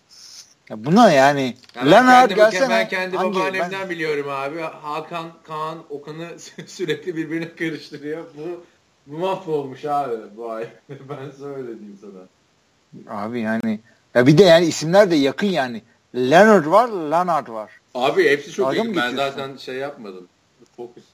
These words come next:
Speaker 2: bir şekilde diye yani, o-, odaklanıp dinlemedim. İpin ucunun <laughs> kaçacağını anladım sen iki kardeşin üstüne çıktığında da.
Speaker 1: Abi yani ne kadar şeysiniz ya.
Speaker 2: Neyse Fournette'in detaylarını görkemli podcast yapınca konuşursun abi.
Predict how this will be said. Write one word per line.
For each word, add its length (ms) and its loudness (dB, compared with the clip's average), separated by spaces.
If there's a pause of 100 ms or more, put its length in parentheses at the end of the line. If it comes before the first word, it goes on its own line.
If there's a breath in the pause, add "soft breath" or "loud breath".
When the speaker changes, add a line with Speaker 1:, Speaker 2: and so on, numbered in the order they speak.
Speaker 2:
bir 140 -20
şekilde 540 -18
diye 100 -14
yani, 240 -18 (240)
o-, 80 -20
odaklanıp 440 -16
dinlemedim. 420 -16 (880)
İpin 260 -16
ucunun 260 -20
<laughs> 80 -20
kaçacağını 580 -8
anladım 400 -10
sen 100 -14
iki 240 -20
kardeşin 520 -16
üstüne 320 -20
çıktığında 500 -20
da. 120 -16 (520)
Speaker 1:
Abi 360 2
yani 280 0 (840)
ne 100 -4
kadar 260 6 (600)
şeysiniz 540 -2
ya. 220 -6
Speaker 2:
Neyse 280 -10
Fournette'in 520 -8
detaylarını 560 -10
görkemli 520 -12
podcast 500 -18
yapınca 420 -20 (260)
konuşursun 520 -20
abi. 280 -20